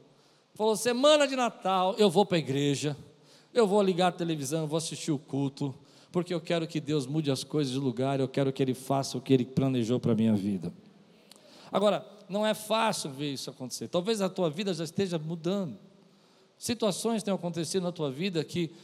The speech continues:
trouxeram esse rebuliço. Tem pentecostal aqui? Sabe o que é rebuliço? Só os pentecostais sabem o que é rebuliço. Deus pode fazer um rebuliço na tua vida?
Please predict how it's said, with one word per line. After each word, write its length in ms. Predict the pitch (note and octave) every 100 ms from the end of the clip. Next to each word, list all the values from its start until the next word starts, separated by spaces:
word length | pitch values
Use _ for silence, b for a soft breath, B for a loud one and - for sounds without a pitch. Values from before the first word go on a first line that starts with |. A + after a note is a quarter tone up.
| B
trouxeram 480 | - F3+ - G3+ G3
esse 220 | F3+ F3+
rebuliço. 540 | D3+ G3+ F#3 E3 D3+ D#3+
Tem 100 | G#3+
pentecostal 640 | F#3+ F3 E3+ D3 - D#3
aqui? 240 | C3+ - D#3+
Sabe 220 | G3 F3+
o 20 |
que 80 | F3
é 40 |
rebuliço? 680 | D#3+ D3 C#3+ F3+ G3 - - - _ b b b b
Só 220 | - A#3+
os 140 | A#3+
pentecostais 720 | - A3+ A3 G#3 F#3+ - F3+ E3
sabem 160 | E3
o 20 |
que 80 | C#3
é 20 |
rebuliço. 440 | D3+ D3+ C#3 C3 B2
Deus 120 | G3
pode 240 | G3 F#3+
fazer 200 | F#3+ E3
um 40 | E3+
rebuliço 600 | E3 D3 C#3+ F#3 - -
na 100 | C#3
tua 180 | C#3+ C3
vida? 400 | C#3 F3 C#3